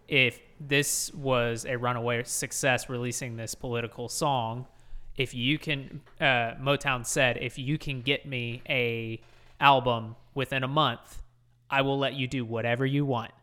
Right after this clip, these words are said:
If it goes over a month, that's when I'm gonna come in and say, 'Hey, you need to write a love song, you need to do this.'" So that was kind of his guideline.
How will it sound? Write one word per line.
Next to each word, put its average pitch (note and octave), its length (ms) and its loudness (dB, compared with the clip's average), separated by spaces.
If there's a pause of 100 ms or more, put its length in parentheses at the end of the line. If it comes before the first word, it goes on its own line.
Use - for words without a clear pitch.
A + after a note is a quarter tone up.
If C3 140 -6
it B2 140 -4
goes C3+ 240 0
over C#3 260 4
a B2 40 -2
month, C3+ 500 -2
that's C3 240 2
when C3 100 -2
I'm B2 140 0
gonna C3 160 -2
come B2 260 -4
in B2 160 0
and A#2 160 -6
say, A#2 200 -2
'Hey, A#2 380 2 (240)
you B2 100 -6
need A#2+ 160 2
to A#2 100 2
write A#2 220 2
a A#2 60 0
love A2+ 240 -2
song, A2+ 400 -6
you A2 80 -8
need A2+ 140 -4
to A2+ 80 -4
do A#2 180 -6
this.'" A#2 500 -8
So A#2 400 -4
that A#2 140 -2
was A#2 160 -6
kind A#2+ 180 -6
of G#2+ 60 -10
his A2 160 -12
guideline. E3 560 -2